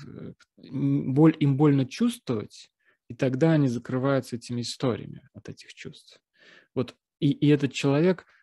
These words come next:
ну, никак, он просто вот сам, у него нет этой склонности всматриваться в себя. И вот тв-, твое предложение, что учить людей чувствовать, оно годится только для тех, кто готов учиться чувствовать, кто хочет туда, кто, кто,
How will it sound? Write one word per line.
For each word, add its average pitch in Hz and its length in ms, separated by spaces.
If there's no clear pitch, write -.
ну, 147 80
никак, 165 520
он 160 140
просто 143 320
вот 135 140
сам, 160 380
у 156 40
него 135 220
нет 127 320
этой 143 180
склонности 123 800
всматриваться - 800
в - 40
себя. - 300
И - 120
вот 123 160
тв-, - 220
твое 131 240
предложение, 135 640
что 127 280
учить 127 380
людей 120 240
чувствовать, 135 640
оно 139 340
годится 147 460
только 147 220
для 135 160
тех, 185 220
кто - 180
готов 165 720
учиться - 460
чувствовать, - 440
кто - 200
хочет - 540
туда, 101 280
кто, - 240
кто, 139 400